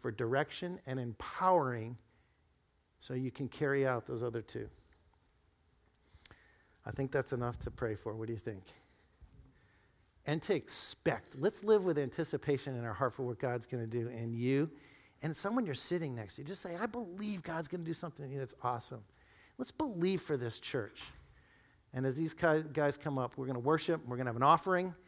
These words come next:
we're gonna have a prayer team on both sides of the room. Why do we pray?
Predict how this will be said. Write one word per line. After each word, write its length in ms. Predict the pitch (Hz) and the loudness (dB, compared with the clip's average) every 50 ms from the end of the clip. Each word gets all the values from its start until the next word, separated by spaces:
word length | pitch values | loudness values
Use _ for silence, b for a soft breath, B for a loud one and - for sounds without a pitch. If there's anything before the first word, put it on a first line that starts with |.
| b b b b b b b b | b b b b b b b b
we're 80 | - 143 | 2 4
gonna 100 | 147 143 | 4 4
have 80 | 127 | 4
a 80 | 127 113 | 2 0
prayer 320 | - - - 190 185 190 | -2 6 8 10 10 10
team 400 | 190 - 196 190 190 190 196 170 143 | 8 4 0 2 2 2 -2 -2 -2
on 120 | 139 131 | -2 2
both 180 | 143 151 160 - | 4 4 2 4
sides 260 | - 160 151 147 135 | 6 6 6 6 4
of 80 | 143 139 | 2 2
the 80 | 156 | 2
room. 220 | 147 127 110 101 - - b b b b b b b b b b b b b _ _ _ | 2 2 0 -4 -10 -16 b b b b b b b b b b b b b _ _ _
Why 140 | - 147 160 | 8 10 10
do 80 | 170 175 | 10 10
we 80 | 175 | 6
pray? 360 | 170 - 196 180 151 127 113 | 6 8 8 10 10 8 4